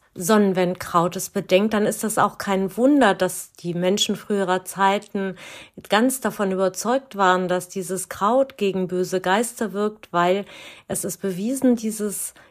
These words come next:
Johanniskraut oder Sonnenwendkraut, das wirkt stimmungsaufhellend. Das heißt,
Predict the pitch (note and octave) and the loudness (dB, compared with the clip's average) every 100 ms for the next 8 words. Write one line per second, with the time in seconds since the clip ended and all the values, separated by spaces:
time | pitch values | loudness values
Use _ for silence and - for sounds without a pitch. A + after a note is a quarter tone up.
0 | _ G#3 F#3+ G3 A#3+ C4+ - - - G3 | _ 0 0 4 6 6 4 -8 0 2
1 | G#3+ G#3+ G3 F3+ G3 G3+ G3 G3+ G3 - | 2 0 -2 2 2 2 0 -2 -4 -8
2 | - G3 G#3 G#3 - - - - F#3+ - | 0 2 2 0 -14 -20 -16 -6 -6 -4
3 | G#3+ G#3+ - - G#3+ B3 A3 - E3 E3 | -4 -4 -4 -2 4 4 4 0 -2 -2
4 | - E3+ D#3+ D#3+ D#3+ - F3 - F#3 F#3+ | -6 -6 -4 -4 -8 -8 -10 -6 -2 -2
5 | F#3 | -2